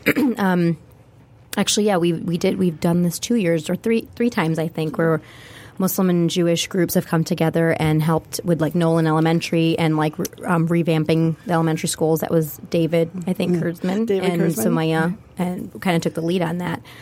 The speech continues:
Speaker 1: Um, and I totally agree with you. So I did a lot of interfaith, I mean, some interfaith stuff throughout high school, college, a little bit in med school. And I did get to this point where I was like, I mean, this is great, but then where does the dialogue go from there? It's kind of just listening to somebody, or you get to speak,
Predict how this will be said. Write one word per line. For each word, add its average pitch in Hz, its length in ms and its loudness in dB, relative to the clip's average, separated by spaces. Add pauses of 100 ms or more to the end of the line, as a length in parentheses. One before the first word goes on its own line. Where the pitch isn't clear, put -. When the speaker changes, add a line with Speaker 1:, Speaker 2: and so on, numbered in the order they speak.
(440)
Speaker 1:
Um, 180 340 2
and 196 120 4
I 220 40 2
totally 220 240 2
agree 175 160 2
with 160 160 4
you. 147 220 2
So - 140 0
I 175 80 4
did 220 180 2
a 220 40 4
lot 202 180 4
of 180 140 2
interfaith, 175 440 2 (360)
I 277 40 2
mean, 254 180 4
some 214 240 0
interfaith 165 380 2
stuff 165 240 0
throughout 165 400 0
high 233 160 0
school, 226 340 0
college, 196 480 2
a 170 40 0
little 180 200 2
bit 196 120 2
in 190 100 2
med 175 180 0
school. 196 240 0
And 190 100 2
I 185 60 4
did 320 180 0
get 180 160 -2
to 147 80 -10
this 156 120 -2
point 160 240 -2
where 180 80 -2
I 190 80 0
was 180 160 0
like, 185 400 0
I - 20 2
mean, 190 100 2
this 220 120 0
is 180 100 -2
great, 202 480 -2 (140)
but 175 180 2
then 170 200 2
where 180 160 4
does 175 360 0
the 175 60 -4
dialogue 170 440 0
go 156 200 2
from 151 180 2
there? 151 280 0
It's - 160 -6
kind 170 180 2
of 170 100 2
just - 300 -2 (180)
listening 175 360 2
to 165 80 2
somebody, 165 440 2
or 165 180 2
you 170 160 0
get 175 180 0
to 175 80 -4
speak, 165 440 -2